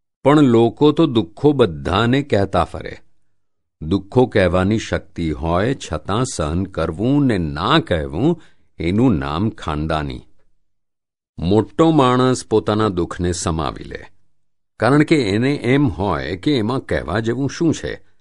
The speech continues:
કાંઈ સામેવાળો આપણા દુઃખ લઈ લેવાનો છે? આ જનાવરો આવે છે કંઈ પોતાના દુઃખો કહેવા?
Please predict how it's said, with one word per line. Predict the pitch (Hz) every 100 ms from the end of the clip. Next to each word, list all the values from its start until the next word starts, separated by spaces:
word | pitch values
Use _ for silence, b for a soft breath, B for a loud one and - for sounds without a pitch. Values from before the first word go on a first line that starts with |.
| _ _ _ _ _ _ -
કાંઈ | 156
સામેવાળો | 160 - - 80 120 147 123 143
આપણા | 117 - 127
દુઃખ | 117 71 104 -
લઈ | 73 65 78
લેવાનો | 120 147 151 147 151
છે? | - 151 - - _ _ _ _ _
આ | -
જનાવરો | 110 107 120 131 127 127
આવે | 117 147 147
છે | - 87 78
કંઈ | - 110
પોતાના | - 95 117 127
દુઃખો | 80 - 131
કહેવા? | 147 160 160 196